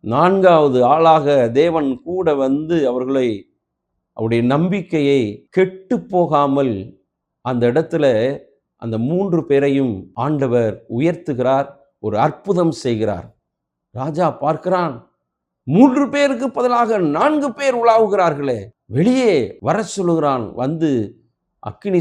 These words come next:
சுவாலையிலிருந்து இந்த மூன்று பேரும் வருகிறார்கள். அவர்கள் மேல எந்த விதமான அக்கினியினுடைய நெருப்பு வாடை கூட இல்லைங்க. நம்பிக்கையற்ற ஒரு சூழ்நிலையிலும் நம்பிக்கையோடு அவர்கள் சொன்ன வார்த்தையை தேவன் கனப்படுத்தினார்,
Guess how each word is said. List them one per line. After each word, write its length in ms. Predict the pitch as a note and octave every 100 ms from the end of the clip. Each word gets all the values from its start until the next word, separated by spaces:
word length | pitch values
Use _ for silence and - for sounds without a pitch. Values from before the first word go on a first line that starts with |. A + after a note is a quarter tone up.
| E3+
சுவாலையிலிருந்து 580 | C#3 C#3+ D3 C#3+ C#3 C3+
இந்த 120 | A#2
மூன்று 320 | A2+ D3+ D#3
பேரும் 240 | C#3+ C#3 C#3
வருகிறார்கள். 720 | B2 B2 A#2 G#2+ A2 G2+ E2+ _ _ _ -
அவர்கள் 360 | A2+ A2+ G#2 G#2+
மேல 320 | B2 C#3+ C3+
எந்த 640 | G#2 A2 B2 D#3+ F3+ G3+
விதமான 540 | E3+ D#3 C#3 C3 C3 B2+ A#2 G#2+
அக்கினியினுடைய 840 | A#2+ A#2+ - D3 C#3 B2+ A#2+ A2+ A2
நெருப்பு 480 | A2 C#3 E3+ - A2
வாடை 340 | G#2 C3 C#3 C3+
கூட 160 | C#3 C#3
இல்லைங்க. 320 | A#2 G2+ F#2 E2+ - -
நம்பிக்கையற்ற 680 | B2 D3 C#3 C#3+ D3 D3 D#3+ D3+
ஒரு 160 | D3 C#3
சூழ்நிலையிலும் 840 | D3+ D3+ D3 C#3 C3 B2 A#2 G2+ A#2 - _ _ _ _ _ -
நம்பிக்கையோடு 1000 | G#2+ B2+ D#3+ F3+ F3+ E3+ F3 F#3 G#3+ G#3+ G3 - -
அவர்கள் 440 | B2 B2+ B2 A#2+ G2+ - _
சொன்ன 440 | _ - C3 D#3 D3
வார்த்தையை 640 | A#2+ C3 - - C3 A#2+ G2 - _ - G2+
தேவன் 360 | D3 D3 C#3 A#2+
கனப்படுத்தினார், 920 | A#2 C#3+ - C3+ B2+ C3+ C#3 C#3+